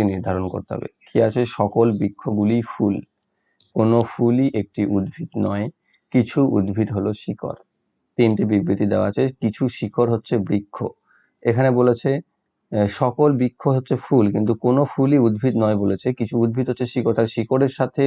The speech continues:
বৃক্ষের কোনো সম্পর্ক নেই, এটা হচ্ছে না। কিছু উদ্ভিদ হলো বৃক্ষ, কারণ এখানে বলেছে সকল বৃক্ষই হচ্ছে ফুল, আবার কোনো ফুলই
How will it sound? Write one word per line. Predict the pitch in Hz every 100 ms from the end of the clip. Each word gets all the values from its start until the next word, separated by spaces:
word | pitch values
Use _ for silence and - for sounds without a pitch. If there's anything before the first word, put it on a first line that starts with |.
| 143 - _ -
বৃক্ষের | 98 113 117 - 127
কোনো | - 104 101
সম্পর্ক | 104 101 107 101 107
নেই, | 113 101 98 - _ _ _
এটা | 110 104
হচ্ছে | 101 98 -
না। | 101 110 - _ _ -
কিছু | 117 - 135
উদ্ভিদ | 117 117 113 135 123
হলো | 123 117
বৃক্ষ, | 101 113 - - 101 - _ _ _ _ _ _ _ _
কারণ | 113 113
এখানে | 110 120
বলেছে | 123 120
সকল | 117 107 104 120
বৃক্ষই | 113 113 113 - 123
হচ্ছে | 120 - 120
ফুল, | - 131 127
আবার | 117
কোনো | 117 110 113 123
ফুলই | - - 135 139 143